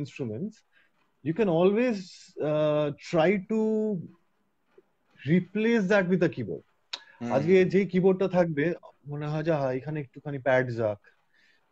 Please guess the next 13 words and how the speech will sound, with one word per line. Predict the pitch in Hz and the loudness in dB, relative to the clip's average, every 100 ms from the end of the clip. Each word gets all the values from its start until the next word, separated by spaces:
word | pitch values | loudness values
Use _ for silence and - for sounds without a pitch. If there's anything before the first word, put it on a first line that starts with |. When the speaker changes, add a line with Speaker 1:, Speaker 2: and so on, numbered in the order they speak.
| - | -2
Speaker 2:
হুম। | 143 | 2
Speaker 1:
pad | 156 170 | 4 4
জিনিসটা | 180 185 185 | 2 2 2
আমি | 185 | 2
একদম | 151 160 151 | 2 -2 -4
পছন্দ | 127 123 107 | -6 -6 -6
করি | 107 104 | -6 -8
না, | 101 107 80 - - | -10 -12 -12 -14 -10
to | 117 | -8
be, | 113 107 104 123 | -6 -6 -8 -8
to | 113 | -4
begin | 117 110 92 | -4 -4 -8
with। | 90 | -10